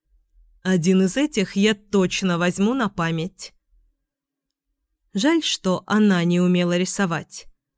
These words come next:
Тогда она сделала бы ему ответный подарок,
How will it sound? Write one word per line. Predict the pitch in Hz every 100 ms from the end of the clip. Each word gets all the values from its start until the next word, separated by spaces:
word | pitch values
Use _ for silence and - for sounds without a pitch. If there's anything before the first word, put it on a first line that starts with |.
| _ _ _ _ _
Тогда | 208 214 320 339
она | 262
сделала | 240 190 240 254 214
бы | 190 185
ему | 185 220
ответный | 233 - 180 196 190 175
подарок, | 180 170 175 175 175 - -